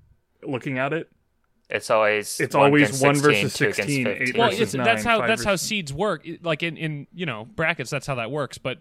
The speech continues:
Speaker 3: my question is, like, how do they decide who got what seed? Like,
Speaker 1: And, and
Speaker 3: what,
Speaker 1: also,
Speaker 3: like, Super Met-,
Speaker 1: what, what
Speaker 3: Super
Speaker 1: was in
Speaker 3: Metroid is a
Speaker 1: which
Speaker 3: one seed? That seems a little s-, shaky.
Speaker 1: Well, especially
Speaker 2: <laughs>
Speaker 1: considering what else is in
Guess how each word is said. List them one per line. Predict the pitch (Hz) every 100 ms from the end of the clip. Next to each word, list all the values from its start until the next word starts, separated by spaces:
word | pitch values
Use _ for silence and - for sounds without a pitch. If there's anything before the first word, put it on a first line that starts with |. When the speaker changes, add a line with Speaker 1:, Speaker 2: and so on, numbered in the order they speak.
| 143
Speaker 3:
my | 135 135
question | 170 147 143
is, | 123
like, | 123
how | 156
do | 143
they | 131
decide | 123 123 - 139 123 120 - _ _
who | -
got | 151 135 104
what | 127 -
seed? | - 143 92 - - - _ -
Like, | 131 113 -
Speaker 1:
And, | 147 127 120
and | 131
Speaker 3:
what, | 233
Speaker 1:
also, | - 165
Speaker 3:
like, | 117
Super | 113 233 -
Met-, | 214 214
Speaker 1:
what, |
what | 127
Speaker 3:
Super | - - 165 214
Speaker 1:
was | -
in | 156
Speaker 3:
Metroid | 175 226 196
is | 160
a |
Speaker 1:
which | 131
Speaker 3:
one | 151 185
seed? | - 214 240 214 - _ _ _ _
That | 156 170
seems | - 160 135 120 - - _ _
a | 135
little | 120 107
s-, | - - -
shaky. | - 127 - 92 - _ _
Speaker 1:
Well, | - 127
especially | - 131 127 123 107
Speaker 2:
<laughs> |
Speaker 1:
considering | 110 - 120 110 107
what | 104 110
else | 117 107 -
is | 110 98
in | 123 110 104 104